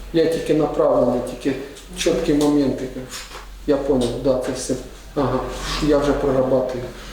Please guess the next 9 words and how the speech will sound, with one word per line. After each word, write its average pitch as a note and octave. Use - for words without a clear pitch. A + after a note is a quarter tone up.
Там F3
так-, F3
така E3
консультація, -
ну, D#3
я D3+
с-, -
кайфанув D#3+
так. D3